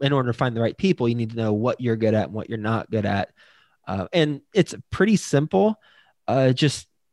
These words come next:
from my experience, it's just asking myself, "What do I enjoy doing of, in this business? And what don't I enjoy doing in this business?" And if you don't enjoy doing something, or if I don't enjoy, enjoy doing something, generally I'm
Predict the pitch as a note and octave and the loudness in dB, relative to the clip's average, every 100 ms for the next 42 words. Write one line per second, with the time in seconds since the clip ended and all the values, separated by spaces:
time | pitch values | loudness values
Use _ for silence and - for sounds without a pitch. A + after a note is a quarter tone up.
0 | _ _ _ _ - D#3 C#3 B2 C3 D3+ | _ _ _ _ -10 -2 0 2 4 2
1 | B2+ - A#2+ A#2 A#2+ A#2+ A#2 C3 B2 A#2+ | 0 2 4 4 2 0 0 0 2 0
2 | - B2+ A#2+ A2+ C3+ A#2 A2+ B2 C3 A#2+ | -2 -2 0 0 2 2 4 4 4 4
3 | A2+ A2 G2+ B2 B2 B2+ B2 B2 B2+ B2 | 2 0 2 4 4 4 2 0 -2 -2
4 | - C3+ B2+ - B2+ C3 C3 A#2+ A#2+ A#2 | -2 -2 -2 0 0 0 -2 -2 -2 -2
5 | A#2+ B2 A#2 G#2+ G#2+ G#2+ G2+ G2+ G2+ G2+ | 2 2 2 0 0 2 2 0 -2 -6
6 | G#2+ - G2+ - - - - - _ _ | -8 -4 -4 -4 -10 -12 -14 -20 _ _
7 | _ - A#2+ A#2+ A2+ A2+ C3+ A2 A#2+ B2 | _ -2 -2 0 0 2 2 2 0 4
8 | B2+ A#2 A#2+ A#2+ A2 A2 G#2+ A2+ A2 G#2+ | 4 4 2 0 0 -2 -2 -4 -2 -2
9 | - G#2 A#2+ G#2+ E2 G2 G#2 - A2 G#2+ | 0 2 2 0 -6 -4 -6 -4 -4 -2
10 | G#2 G#2 G#2 G#2+ G#2 A2 G#2+ G#2+ A2+ A2 | -4 -6 -6 -8 -8 -8 -8 -4 -2 0
11 | G#2+ G2+ G2+ G#2 | 0 -2 -4 -6